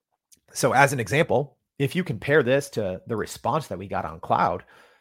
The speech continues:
Cloud, it's like, I don't know if it's lying to me or not, if I'm being honest, uh, because it did give me some recent information, but it looks like it just inferred that from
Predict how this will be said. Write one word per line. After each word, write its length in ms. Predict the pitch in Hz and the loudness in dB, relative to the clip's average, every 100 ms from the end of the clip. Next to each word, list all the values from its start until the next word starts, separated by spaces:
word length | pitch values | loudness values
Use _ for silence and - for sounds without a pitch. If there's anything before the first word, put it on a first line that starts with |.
| _ _ | _ _
Cloud, 340 | - 147 220 123 | 2 8 10 8
it's 220 | 113 - | 4 0
like, 240 | 104 101 - | 0 0 6
I 120 | 143 | 8
don't 140 | 196 | 8
know 140 | 120 127 | 4 0
if 100 | 127 | 0
it's 160 | 185 | -2
lying 260 | 127 285 339 | -2 -2 -2
to 100 | - | -4
me 160 | 113 110 | -4 -2
or 100 | 101 | -2
not, 240 | 98 - | -4 -6
if 100 | - | -4
I'm 100 | 117 | -4
being 220 | 117 127 | -2 0
honest, 440 | 107 160 110 - - _ _ - | 0 0 -2 -6 -16 _ _ -6
uh, 120 | 104 | -6
because 440 | 110 127 120 - - | -4 -4 -4 -4 -4
it 160 | 156 | -2
did 280 | 120 175 - | 4 2 2
give 180 | 151 170 | -2 -2
me 140 | 143 | -2
some 280 | 117 113 101 | -4 -4 -6
recent 460 | - 95 151 156 117 | -8 -2 -2 0 -4
information, 640 | 131 120 101 143 - 120 | -4 -4 0 0 0 0
but 120 | 123 | 0
it 100 | 113 | 2
looks 220 | 110 160 - | 2 0 2
like 160 | 117 | 2
it 80 | 110 | 0
just 240 | 104 113 | -2 -4
inferred 600 | 123 120 - - 170 147 | -6 -8 -4 6 6 6
that 260 | 101 95 - | 4 -2 -4
from 440 | - 110 110 110 | -6 -2 -2 -2